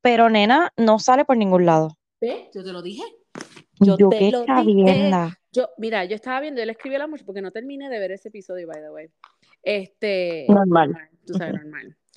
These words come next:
Speaker 2: <laughs> Eh, <laughs> entonces, le había escrito a la muchacha, como que, "Oh my God, lo estoy viendo, les dejo saber", ¿verdad? Pero nada pasó.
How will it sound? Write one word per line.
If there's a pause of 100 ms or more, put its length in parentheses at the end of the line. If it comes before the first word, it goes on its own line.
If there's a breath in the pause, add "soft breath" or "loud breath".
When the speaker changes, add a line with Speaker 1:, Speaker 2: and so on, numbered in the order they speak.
(100)
Speaker 2:
<laughs>
Eh,
<laughs>
entonces,
le
había
escrito
a
la
muchacha, (180)
como
que,
"Oh
my
God,
lo
estoy
viendo, (240)
les
dejo
saber", (200)
¿verdad? (1400)
Pero
nada
pasó.